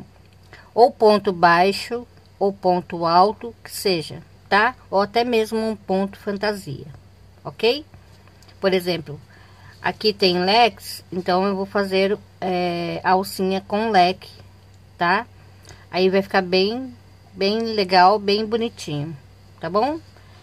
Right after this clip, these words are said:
E com esse daqui é a mesma coisa. Se vocês quiserem colocar alcinha, tá? É, aqui nas laterais, vocês também podem colocar.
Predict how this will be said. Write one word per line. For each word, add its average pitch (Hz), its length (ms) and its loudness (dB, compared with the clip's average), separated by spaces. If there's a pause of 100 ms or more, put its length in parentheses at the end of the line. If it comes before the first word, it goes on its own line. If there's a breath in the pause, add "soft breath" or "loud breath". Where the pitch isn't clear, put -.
(360 soft breath)
E 233 80 -8
com 269 240 -4
esse 233 300 2
daqui 220 300 2
é 226 40 6
a 233 60 2
mesma 240 320 -2
coisa. 143 420 -8
Se - 200 -8
vocês 285 360 -4
quiserem 196 480 -2
colocar 220 680 0
alcinha, 170 800 -6 (460)
tá? 190 260 0 (920 soft breath)
É, 170 460 -4
aqui 185 240 -6
nas 208 240 0
laterais, 180 720 0
vocês 190 340 -6
também 196 320 -2
podem 196 400 -2
colocar. 196 680 -2